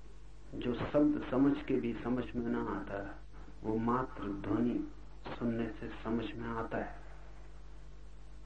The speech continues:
जब मैं अंग्रेजी में बोल रहा हूं, जिन मित्रों को अंग्रेजी समझ में नहीं आती, वो ऐसा न सोचें कि उनके काम का नहीं है। आंख बंद कर लें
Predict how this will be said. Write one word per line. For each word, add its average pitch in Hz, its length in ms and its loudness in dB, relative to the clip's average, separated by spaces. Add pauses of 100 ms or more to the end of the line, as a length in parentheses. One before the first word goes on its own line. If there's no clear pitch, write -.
(680)
जब 165 120 6
मैं 170 160 8
अंग्रेजी 190 460 8
में 185 180 8
बोल 135 200 6
रहा 123 120 4
हूं, 147 340 6 (540)
जिन 143 120 8
मित्रों - 320 8
को 120 180 0
अंग्रेजी 127 360 0
समझ 127 320 -2
में 135 100 0
नहीं 147 220 4
आती, 101 460 -4 (1400)
वो 127 160 4
ऐसा 147 260 4
न 165 140 8
सोचें 147 380 4
कि 131 80 2
उनके 127 460 4
काम 117 320 0
का 107 140 -4
नहीं 98 360 -4
है। - 80 -8 (4000)
आंख 156 200 6
बंद 147 340 6
कर 110 160 2
लें 107 320 2